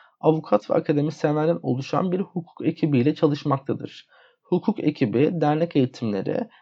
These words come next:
derneğin taraf müdahil olduğu davalar,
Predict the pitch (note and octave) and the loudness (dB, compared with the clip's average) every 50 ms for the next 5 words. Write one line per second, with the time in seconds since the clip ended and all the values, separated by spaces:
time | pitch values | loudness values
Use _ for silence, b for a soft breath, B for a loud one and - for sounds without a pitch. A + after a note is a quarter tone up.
0 | b b _ - D3 D3 C#3+ D3+ D#3 D#3+ F3 G3 - - E3+ D#3+ D#3+ E3 - - | b b _ 2 2 4 4 2 2 2 0 0 0 0 2 2 2 2 0 -2
1 | - E3 D#3 D3 D3+ C#3+ D#3+ D#3+ F3+ F3 D#3+ D3+ C#3+ C3 B2+ B2+ B2 A#2+ - - | -4 -2 2 4 6 6 6 6 6 6 6 6 6 4 0 0 0 2 2 2
2 | - - - - - - G1+ - - - | 2 2 2 2 2 0 -2 -2 -4 -6